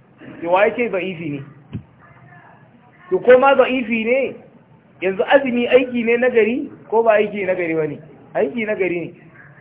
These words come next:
To kaga ya shiga cikin wancan, "Ma min ayyamin al'amalu salihu fiha ahabbu ila Allah." Allah mu yi kokarin azumi, azumi.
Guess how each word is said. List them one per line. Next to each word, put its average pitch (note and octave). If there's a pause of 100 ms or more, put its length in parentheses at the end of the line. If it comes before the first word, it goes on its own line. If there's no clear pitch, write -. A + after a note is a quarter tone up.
(180)
To F3+
kaga A#3+
ya C#4
shiga A3+
cikin A3
wancan, A3
"Ma B3
min A#3+
ayyamin G#3
al'amalu A3+
salihu A#3
fiha A3
ahabbu F#3+
ila E3
Allah." C3+ (800)
Allah G3
mu F#3+
yi A3
kokarin F#3+
azumi, E3+
azumi. B2